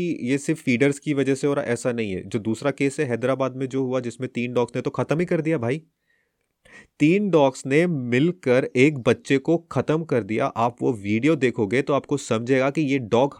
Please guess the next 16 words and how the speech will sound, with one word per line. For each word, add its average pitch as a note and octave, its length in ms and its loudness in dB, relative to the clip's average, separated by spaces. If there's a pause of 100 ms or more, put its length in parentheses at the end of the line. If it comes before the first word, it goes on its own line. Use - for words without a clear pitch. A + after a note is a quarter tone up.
हंटर्स B2 560 2
हैं, E3 100 0 (100)
प्रेडेटर्स C3 560 2
हैं, E3+ 100 0
और C3 200 0
वो D3 220 -2 (180)
किल F#3+ 240 6
कर F3+ 220 2
रहे C3 160 0
हैं, F#2+ 100 -2
because C3 240 0
they C#3+ 160 2
are D#3 80 -8
shaking F3 480 0
that E3 240 -2
thing, G#2+ 180 -4